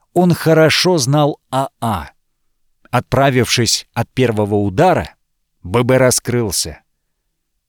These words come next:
«Мы сможем найти его среди всех этих форм?» Дик разгладился. «Шансы достаточно велики.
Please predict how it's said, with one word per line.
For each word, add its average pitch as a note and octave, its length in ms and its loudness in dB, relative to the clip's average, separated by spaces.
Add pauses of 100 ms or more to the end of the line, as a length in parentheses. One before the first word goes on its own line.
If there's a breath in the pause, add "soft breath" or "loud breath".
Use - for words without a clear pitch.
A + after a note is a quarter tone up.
(180)
«Мы C#3 460 2
сможем F#3+ 420 2
найти C#3 300 0
его A2+ 360 0 (220)
среди B2+ 420 -2
всех - 300 -2
этих A#2 300 -4
форм?» F2+ 480 0 (1400)
Дик G#2 340 -4
разгладился. C3+ 960 -2 (920)
«Шансы C#3 640 -2
достаточно B2 800 -2
велики. A2+ 560 -4